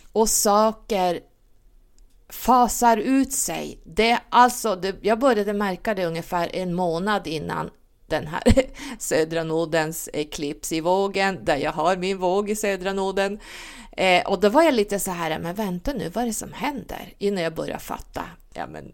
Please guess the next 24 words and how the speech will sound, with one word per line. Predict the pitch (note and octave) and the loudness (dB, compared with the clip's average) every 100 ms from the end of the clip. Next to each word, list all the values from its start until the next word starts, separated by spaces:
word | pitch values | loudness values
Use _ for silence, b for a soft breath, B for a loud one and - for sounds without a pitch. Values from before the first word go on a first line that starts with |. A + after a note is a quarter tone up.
| - | -20
det | - A2 D3+ | -20 -8 -4
är | G2+ | -2
ju | |
aktiverat. | E2 - - F#2+ D#2 C#2 - | -4 -6 -8 -8 -8 -8 -2
Södra | A3 E3+ E3 | -2 0 -2
noden | E3 E3+ D#3 - | -2 -4 -4 -4
är | E3+ - | -6 -6
aktiverad, | - - D3+ E3 E3 E3+ | -8 -8 -4 -2 -2 -4
så | - F2 | -6 -6
att, | - - | -6 -6
eh, | - F2 - | -6 -6 -8
ja, | - - - B B B | -4 -4 -4 B B B
när | G#3+ | -4
man | G#3+ G3+ | -2 0
börjar | G3 F3+ | 0 0
tänka | - E3+ D3+ G#2 | -2 -4 -4 -8
efter | - - | -6 -10
så | - | -10
hittar | D#3+ - E3+ | -12 -8 -8
man | G#2 D#2 - | -6 -8 -8
vart | D3 - | -10 -8
det | - | -4
kommer | - F#4+ - | -2 -2 -6
ifrån. | - - | -14 -16